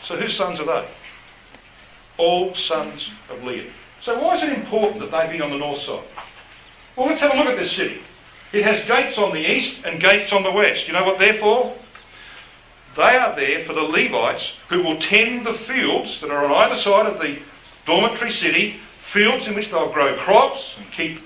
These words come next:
herds and flocks to provide food for the worshippers, the mortal worshippers who come and stay in this place. So those are what you might call utility gates.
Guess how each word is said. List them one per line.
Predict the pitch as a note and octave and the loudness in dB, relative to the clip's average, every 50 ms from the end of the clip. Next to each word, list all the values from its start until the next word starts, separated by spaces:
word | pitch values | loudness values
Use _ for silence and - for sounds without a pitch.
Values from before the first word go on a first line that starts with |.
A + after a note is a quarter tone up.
| - - - | -18 -6 0
herds | F3+ F#3 G3+ A3 B3+ C#4+ C#4+ - - | 4 6 6 8 6 6 4 0 -4
and | C#3 A#2+ | -8 -10
flocks | - - - C4 D#4 - - A4+ - - - - - - - - - - - - - - - - - - - - | -10 -4 4 6 8 8 8 4 0 -8 -10 -10 -12 -14 -20 -20 -20 -20 -20 -20 -20 -20 -20 -20 -20 -20 -12 -4
to | - B3+ | -2 2
provide | C4+ C#4+ - E3 D#3 F3 G3+ G3 | 2 4 4 6 6 6 6 4
food | - - - C#4+ D#4+ F4 F4 - - - - - - - - - - | 2 -2 0 2 4 4 4 4 2 -6 -12 -16 -20 -20 -20 -14 -4
for | F#3 - | -2 -2
the | A#3 - | 0 2
worshippers, | A#3+ C4+ D#4+ D4 - - - B2 A#2 - | 4 4 4 4 4 0 -6 -6 -8 -6
the | E3 E3 | -6 -4
mortal | E3 F3 F#3 G3 G3 A3+ A3 A#3 | -2 2 2 4 4 4 2 4
worshippers | C4 D4 D4+ C#4+ - - C#3+ C#3+ C#3 F3 | 4 4 4 4 2 -2 -4 -4 -6 -6
who | F3 E3 | -8 -8
come | - - C#4 C#4+ - - - | 0 2 2 2 2 0 -2
and | C#3+ - | -6 -4
stay | - - - G3 G3+ G#3 A3 A3+ | -4 2 6 6 6 8 6 2
in | A3 | 0
this | A3+ A3 | -2 -4
place. | - - A#3+ B3+ B3+ - - - - - - - - - - - - - - - - - - - - - - - - | 0 6 6 8 8 6 4 0 -8 -12 -14 -20 -20 -20 -20 -20 -20 -20 -20 -20 -20 -20 -20 -20 -20 -20 -20 -16 -6
So | - F3+ F3+ F3+ | -2 0 2 4
those | A3 B3 C4+ C#4 - A3+ | 6 6 6 4 4 4
are | A3 A3 G#3+ G#3 G#3 | 6 6 6 6 6
what | G#3+ G#3+ G#3+ - | 2 2 0 -2
you | A3 | -6
might | G#3 G#3+ G#3 G3+ G3+ - | -2 0 0 0 0 -2
call | - F#3+ G3 G3+ G3 | 4 4 6 6 6
utility | F#3+ G#3 G#3+ G#3+ G#3+ - - C4 D4 C#4 B3 - F3 F3 D#3+ | 4 4 2 2 0 0 2 4 4 4 4 0 0 -4 -2
gates. | - D3 C3+ B2 - - - - - - - - - | 4 4 4 4 4 0 -6 -8 -8 -8 -8 -10 -12